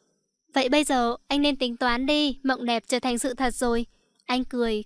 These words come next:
kéo cô lại gần hơn, hôn lên má cô. Giờ đi chọn bánh cưới thôi. Được, chờ một chút. Tô Dĩnh nhìn bốn phía gọi to. Gia Lệ, Gia Lệ, chúng ta đi chọn bánh cưới thôi. Tổ Dĩnh.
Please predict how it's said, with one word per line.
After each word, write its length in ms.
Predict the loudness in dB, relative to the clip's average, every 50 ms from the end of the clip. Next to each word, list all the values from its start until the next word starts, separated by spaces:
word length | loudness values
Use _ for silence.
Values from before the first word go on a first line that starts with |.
| -2
kéo 180 | 0 0 0 2
cô 160 | 2 2 2
lại 180 | 4 2 0 0
gần 200 | -2 -2 -2 -2
hơn, 360 | -2 0 2 2 2 0 -2 -4 -8 _ _
hôn 260 | -4 -2 -2 0 0
lên 160 | 0 0 0
má 240 | -2 -2 -2 -4 -6 0
cô. 280 | 2 4 4 6 4 2 -2 _ _ _ _ _ _ _ _
Giờ 240 | -2 2 4 4 6
đi 120 | 4 2 2
chọn 220 | 2 -2 -2 0
bánh 180 | 0 0 0 0
cưới 240 | 2 2 2 4
thôi. 300 | 4 4 4 4 4 2 0 -6 -14 _ _ _ _ _ _ _ _ _
Được, 360 | 0 2 2 2 -2 -6 _
chờ 120 | 0 0
một 120 | 2 2 0
chút. 220 | 0 2 0 0 0 -2 -8 _ _ _ _ 0 6
Tô 120 | 6 6
Dĩnh 220 | 6 6 2 2 2
nhìn 180 | 2 2 2
bốn 180 | 2 0 0 0
phía 200 | 0 0 0 2
gọi 200 | 2 2 0 2
to. 300 | 2 2 4 4 4 2 -4 _ _ _ _ _ _ _
Gia 180 | -4 -2 -2
Lệ, 300 | 0 0 0 -2 -2 -6 -10 _ _
Gia 180 | 2 2 4
Lệ, 260 | 4 4 2 2 0 -2 -6 _
chúng 160 | -6 -6 -4 0
ta 160 | 0 0 0
đi 100 | 0 -2
chọn 200 | -2 -2 -2 0
bánh 120 | -2 -2
cưới 240 | 0 0 0 0 0
thôi. 320 | 0 0 0 0 0 -2 -4 _ _ _ _ _ _ _ _ _ _ _ _ _ _ _ _
Tổ 160 | 2 2 2
Dĩnh. 320 | 2 0 0 0 -2 -6